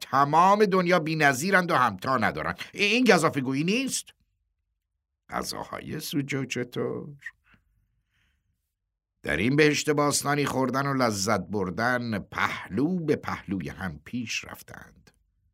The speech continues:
مدیر جان، تو که با مهمانی گرفتن و سفر کردن مخالفتی نداری و از دوستان خارجی هم دعوت می‌کنی، پس نباید اینقدر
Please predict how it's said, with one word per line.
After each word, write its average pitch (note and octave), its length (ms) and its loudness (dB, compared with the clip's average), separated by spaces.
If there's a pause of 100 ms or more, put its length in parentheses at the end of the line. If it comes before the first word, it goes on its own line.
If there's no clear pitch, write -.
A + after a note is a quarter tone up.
(440)
مدیر E2 240 -2
جان، - 440 -6 (1000)
تو A3 140 4
که A#2+ 220 0
با D#2+ 240 -4
مهمانی C#2+ 540 -8
گرفتن C2+ 520 -10
و C#2+ 60 -8
سفر C#2+ 400 -6
کردن C2+ 520 -8
مخالفتی C#2+ 840 -8
نداری C#2 880 -4 (280)
و D#2+ 40 -4
از D2+ 260 -4
دوستان D2 480 -6
خارجی C#2+ 540 -6
هم C#2+ 320 -8
دعوت D2+ 580 -6
می‌کنی، F2 600 -4 (280)
پس - 300 -4
نباید E2+ 600 -2
اینقدر A2+ 500 0